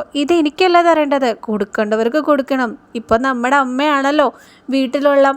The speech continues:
മരുമക്കളുടെ എ ടി എം കാർഡൊക്കെ സൂക്ഷിക്കുന്നത്." ഇത് കേൾക്കുന്ന രവീന്ദ്രൻ ചോദിക്കുക, "എന്തിനാടാ രേവതിയുടെ എ ടി എം കാർഡ് അമ്മയുടെ കയ്യിൽ കൊടുക്കുന്നത്? അച്ഛൻ അറിഞ്ഞില്ലേ ഇപ്പോ?" "എന്ത്?" ആ, ഇപ്പൊ ഈ നമ്മുടെ വീട്ടിലുള്ള എല്ലാ മരുമക്കളുടെ എ ടി എം കാർഡ് സൂക്ഷിക്കുന്നത് അമ്മയാണ്, ആ ചുമതല അമ്മ ഏറ്റു എന്ന് പറയുകയാണ്.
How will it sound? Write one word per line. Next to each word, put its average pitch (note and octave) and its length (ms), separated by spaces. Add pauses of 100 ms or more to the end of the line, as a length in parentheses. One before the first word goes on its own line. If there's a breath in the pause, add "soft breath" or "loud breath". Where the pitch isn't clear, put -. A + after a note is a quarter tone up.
മരുമക്കളുടെ B3+ 600
എ C#4 120
ടി B3+ 160
എം C4+ 120
കാർഡൊക്കെ C4+ 420
സൂക്ഷിക്കുന്നത്." A#3+ 760 (420 loud breath)
ഇത് F#4 140
കേൾക്കുന്ന D#4+ 420
രവീന്ദ്രൻ C#4+ 480
ചോദിക്കുക, A3+ 420 (160)
"എന്തിനാടാ C4 480 (360 loud breath)
രേവതിയുടെ C4+ 440
എ D4 60
ടി C4+ 140
എം C4+ 100
കാർഡ് C4 320
അമ്മയുടെ B3 340
കയ്യിൽ C4+ 160
കൊടുക്കുന്നത്? A#3+ 540 (320)
അച്ഛൻ D4 380
അറിഞ്ഞില്ലേ E4 460
ഇപ്പോ?" A3 220 (360 soft breath)
"എന്ത്?" C#4 300 (440 loud breath)
ആ, B3 80 (300)
ഇപ്പൊ G#3+ 300
ഈ B3 120
നമ്മുടെ A3+ 340
വീട്ടിലുള്ള C#4+ 480
എല്ലാ C#4 240
മരുമക്കളുടെ C#4+ 580
എ D4 120
ടി C4+ 140
എം C#4 140
കാർഡ് C#4 240
സൂക്ഷിക്കുന്നത് D4 580
അമ്മയാണ്, D4+ 840
ആ G#3 100
ചുമതല A3 440
അമ്മ B3 260
ഏറ്റു C#4 220
എന്ന് C#4 140
പറയുകയാണ്. B3 440